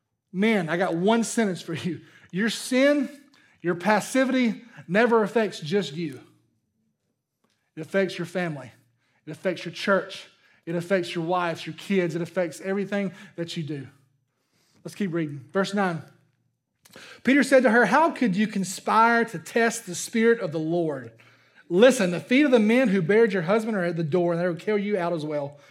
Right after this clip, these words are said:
At that moment, she fell down at his feet and died. Then the young men came in, and finding her dead, carried her out and buried her beside her husband. Great fear seized the whole church and all who heard about these events. Listen, if it's your first time at church this morning, I'm really sorry.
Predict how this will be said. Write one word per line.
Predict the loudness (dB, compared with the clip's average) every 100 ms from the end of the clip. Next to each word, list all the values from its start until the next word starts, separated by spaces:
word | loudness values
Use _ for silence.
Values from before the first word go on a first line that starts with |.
| _ _ _ _ 2
At |
that | 4 6
moment, | 4 4
she | 2 2
fell | 6 6
down | 6 4 0
at | -2 -2
his | -2 -2
feet | -4 -2
and | 0
died. | 0 0 -4 -10 _ _ _ _ -2
Then | 2
the |
young | 4 6 4
men | 2
came | 4 4 6
in, | 4 2
and | 2
finding | 2 2 2
her | 4
dead, | 4 4 4
carried | 4 6
her | 4
out | 4 4 2
and | -2 0
buried | 4 4
her | 4 2
beside | 0 -2 -2 0
her | 2
husband. | 0 -2 -10 -16 -20 -20 -2
Great | 2 2 0
fear | -2 2 2
seized | 0 -4 -2 0 -2
the | -4 0
whole | 2 2
church | 0 -2 -2 -8 -16
and | -8 -4
all | -2
who | -2 -4
heard | -4 -4 -4 -6 -16 -20
about | -8 -4 -4
these | -6
events. | -8 -8 -4
Listen, | -2 -2 -4
if | -6
it's | -8
your | -2
first | -2 0
time | -2 -2
at | -4
church | -6 -6
this | -10 -6
morning, | -6 -2
I'm |
really | -2 -2
sorry. | 0 2 2